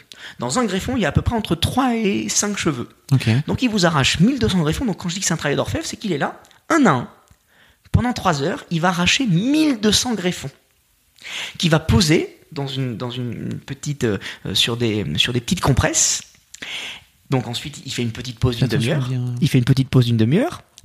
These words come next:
Speaker 1: et, euh, il revient. Et là, il vous fait mille deux cents trous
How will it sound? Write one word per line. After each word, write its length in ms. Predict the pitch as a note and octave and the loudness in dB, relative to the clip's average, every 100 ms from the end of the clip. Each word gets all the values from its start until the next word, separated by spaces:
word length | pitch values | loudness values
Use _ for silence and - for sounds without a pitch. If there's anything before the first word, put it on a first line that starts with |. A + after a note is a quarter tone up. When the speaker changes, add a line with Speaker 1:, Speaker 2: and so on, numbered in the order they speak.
| - | 0
Speaker 1:
et, 220 | D#3 - _ _ _ _ - - - _ _ - | 0 0 _ _ _ _ -10 -10 -10 _ _ 0
euh, 140 | B2+ G#2+ | 2 4
il 120 | G#3 | 4
revient. 320 | D#3+ B2 A#2+ D3 - - - - - | 4 4 4 0 -4 -20 -20 -12 -2
Et 60 | |
là, 80 | D3+ | 0
il 80 | C4 | 2
vous 80 | A3 | 0
fait 140 | - | 0
mille 240 | D3 C4+ C4 | 2 2 2
deux 100 | C4 | 2
cents 180 | F3 | 2
trous 200 | C#3 - | 0 -4